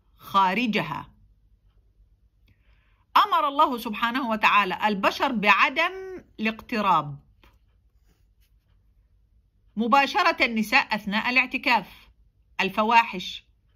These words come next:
أكل مال اليتيم، الزنا. "لا تقربوها"،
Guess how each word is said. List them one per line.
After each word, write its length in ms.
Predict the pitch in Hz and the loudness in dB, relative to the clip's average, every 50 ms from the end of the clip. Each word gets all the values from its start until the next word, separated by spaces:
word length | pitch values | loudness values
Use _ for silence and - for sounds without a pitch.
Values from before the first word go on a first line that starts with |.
| _ _ _ _ - | _ _ _ _ -8
أكل 220 | 214 - - 220 | -8 -4 -2 0
مال 260 | 208 214 226 226 226 | 2 4 4 2 2
اليتيم، 760 | 226 220 226 220 220 220 - 226 220 214 180 156 160 - - _ _ _ _ _ - 220 | 0 0 0 0 0 -2 -2 -2 -2 -2 -2 -4 -8 -14 -20 _ _ _ _ _ -2 0
الزنا. 580 | 226 208 180 175 233 277 233 208 143 127 127 - _ _ _ _ _ _ _ _ _ _ _ _ _ _ _ _ _ | 0 0 0 0 0 2 2 0 -2 -4 -8 -14 _ _ _ _ _ _ _ _ _ _ _ _ _ _ _ _ _
"لا 400 | - 175 208 269 359 392 381 330 | -8 -2 2 2 4 4 2 0
تقربوها"، 1160 | 285 - - 233 226 - - - 214 208 202 190 214 262 254 214 202 185 180 185 214 247 320 | 0 0 -2 -2 -2 -2 -4 0 2 2 2 2 0 -2 -2 -2 -2 -4 -2 0 2 4 4